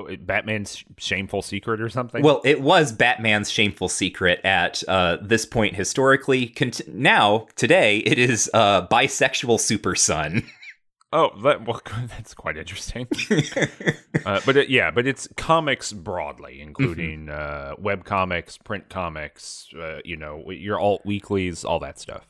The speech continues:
Speaker 2: Mm-hmm. Um, so, uh, uh, Waterhall, who was the mod for B S S at this time, uh, comes in, uh, a couple of partisodes ago at this point and says, like, "Hey, heads up, uh, no shipping discussion."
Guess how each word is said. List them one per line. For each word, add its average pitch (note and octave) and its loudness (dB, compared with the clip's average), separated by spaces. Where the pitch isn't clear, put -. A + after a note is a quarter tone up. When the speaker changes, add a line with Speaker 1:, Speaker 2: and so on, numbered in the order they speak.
Speaker 2:
Mm-hmm. E2+ -6
Um, F2+ 0
so, G2+ 2
uh, G#2 2
uh, F2+ 2
Waterhall, G2+ 4
who G2 -4
was F2+ -4
the F#2+ -6
mod F2+ 0
for F2 -4
B F#2 -2
S E2+ -4
S F#2 -2
at E2 -8
this - -4
time, C3+ 0
uh, F#2+ 6
comes D#3 2
in, G#2 2
uh, F#2 0
a G#2+ 2
couple C#3+ 0
of - -8
partisodes F2+ 0
ago D#2+ -2
at - -8
this C3 2
point G2 -2
and F#2 -6
says, F#2 0
like, F2+ 0
"Hey, A2+ 2
heads A2+ 2
up, F#2+ 2
uh, G2 6
no B2 4
shipping G2+ 0
discussion." - -8